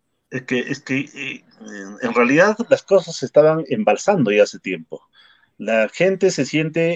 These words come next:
eh, este, desesperada, digamos, porque no hay respuesta de, de las autoridades. Entonces, eh, acá muchos dicen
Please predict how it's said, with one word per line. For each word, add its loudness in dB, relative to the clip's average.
eh, 0
este, -10
desesperada, 4
digamos, 4
porque 0
no 0
hay 4
respuesta 4
de, 0
de -4
las -2
autoridades. -2
Entonces, -2
eh, -14
acá 4
muchos -6
dicen -4